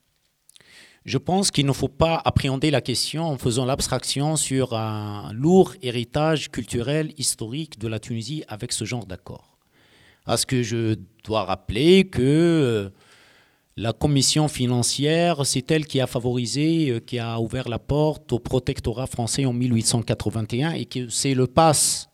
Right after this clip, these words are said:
qui a été instauré, le programme d'ajustement structurel qui a instauré en mille neuf cent quatre-vingt-six, qui a ouvert la porte à Ben Ali pour qu'il préside, euh, la République tunisienne pendant vingt-trois ans, avec toutes les exactions qui ont été commises pendant cette, euh,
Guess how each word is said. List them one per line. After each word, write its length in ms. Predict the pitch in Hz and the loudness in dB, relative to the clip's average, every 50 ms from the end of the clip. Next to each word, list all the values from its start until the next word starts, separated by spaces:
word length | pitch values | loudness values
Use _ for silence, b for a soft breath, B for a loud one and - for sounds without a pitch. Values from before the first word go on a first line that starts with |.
| _ - | _ -4
qui 80 | - 117 | -2 0
a 60 | 117 | 0
été 180 | 117 - 135 | 0 2 2
instauré, 480 | 123 123 120 - - 120 113 107 131 127 | 2 2 2 0 0 0 2 2 2 2
le 80 | 113 101 | 0 -2
programme 360 | - - 107 101 117 120 113 | -4 -6 -6 -4 -2 -2 -2
d'ajustement 440 | 107 101 104 110 - - 113 117 117 | -4 -4 -4 -6 -6 -6 -6 -6 -6
structurel 540 | - - 107 - - 110 107 120 117 107 | -6 -6 -8 -10 -12 -12 -10 -10 -10 -12
qui 100 | - 104 | -12 -12
a 80 | 92 92 | -14 -12
instauré 380 | 95 92 - - 101 101 110 101 | -10 -10 -10 -10 -10 -10 -10 -10
en 40 | |
mille 140 | 95 101 101 | -10 -12 -12
neuf 120 | 92 87 - | -10 -8 -6
cent 120 | - 107 | -6 -6
quatre-vingt-six, 600 | - - 101 - 87 87 90 - - 131 135 - - B B B B B B B B B | -8 -10 -14 -14 -12 -12 -10 -10 -8 -8 -8 -8 -10 B B B B B B B B B
qui 120 | B 107 110 | B -6 -4
a 60 | 104 | -4
ouvert 240 | 104 98 - 113 95 | -2 -2 -2 -4 -4
la 100 | 101 92 | -4 -6
porte 260 | - - 113 98 - | -4 -6 -6 -6 -6
à 60 | - 87 | -8 -8
Ben 160 | 90 101 95 | -6 -6 -6
Ali 380 | 87 87 98 120 131 131 123 - b b b b b | -6 -6 -6 -6 -6 -6 -6 -10 b b b b b
pour 180 | 110 101 98 | -4 -4 -2
qu'il 200 | - - 117 95 - | -4 -8 -8 -6 -6
préside, 500 | - - 95 87 107 120 113 92 - 101 | -6 -6 -6 -6 -8 -8 -10 -10 -8 -6
euh, 340 | 95 90 87 85 78 76 - - _ _ _ - 67 65 - - 67 64 60 57 53 55 53 53 52 - 52 - | -6 -4 -6 -6 -8 -10 -12 -16 _ _ _ -18 -16 -16 -16 -16 -18 -18 -20 -20 -20 -20 -20 -20 -20 -20 -20 -12
la 160 | 67 82 107 101 | -4 0 0 2
République 500 | 113 120 117 - 104 82 98 120 - - | 2 0 0 -2 -4 -4 -6 -10 -10 -8
tunisienne 460 | - 98 82 82 80 - 117 113 110 | -8 -6 -6 -6 -6 -6 -6 -6 -6
pendant 480 | - - 90 82 73 110 110 110 104 - b b b b b b b b | -4 -4 -4 -4 -2 -4 -4 -4 -6 -8 b b b b b b b b
vingt-trois 580 | 82 110 107 101 - - - 90 82 73 - | -4 -2 -2 -2 -4 -4 -2 -2 -2 -2 -4
ans, 120 | 71 - - - _ _ b b b b b b b b b b | -8 -12 -14 -20 _ _ b b b b b b b b b b
avec 380 | b 85 87 87 113 - - - | b -8 -6 -6 -6 -6 -8 -10
toutes 260 | - 117 - _ - | -12 -12 -12 _ -12
les 260 | 95 95 92 85 90 | -10 -10 -8 -8 -6
exactions 640 | 117 107 - - - 82 - - - - 117 117 113 | -8 -6 -6 -8 -8 -8 -8 -8 -8 -6 -6 -8 -8
qui 160 | - - 92 | -10 -12 -12
ont 40 | 92 - - 95 | -12 -10 -12 -8
été 140 | - 110 | -6 -8
commises 480 | 104 - 98 92 95 104 117 120 104 - | -6 -4 -2 0 0 2 2 2 0 -2
pendant 340 | - 98 95 82 113 107 98 | -2 -4 -2 -2 0 -2 -2
cette, 320 | - - 110 104 - - | -2 -4 -6 -6 -4 -2
euh, 160 | 95 92 87 | -2 -2 -2